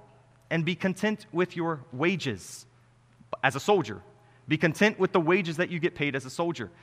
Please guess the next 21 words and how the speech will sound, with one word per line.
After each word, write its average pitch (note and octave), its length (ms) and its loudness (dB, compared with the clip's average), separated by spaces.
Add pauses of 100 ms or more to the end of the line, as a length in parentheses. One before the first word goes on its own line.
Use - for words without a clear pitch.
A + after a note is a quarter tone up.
(540)
So G3+ 220 12
in G3+ 140 6
an G3+ 100 10
opportunity A#3+ 540 10
where G3 120 8
John G#3 200 10
the G#3 80 4
Baptist G3 400 8
had D#3 460 8
to E3 100 -2
basically F#3+ 360 4
say, D3 380 8 (200)
"You F#3 100 2
shouldn't A3 460 2
be G#3 100 4
a G3 80 8
soldier G3 420 2
because C3+ 320 4
in A3+ 220 4
this G#3 220 4
kingdom, D3+ 540 0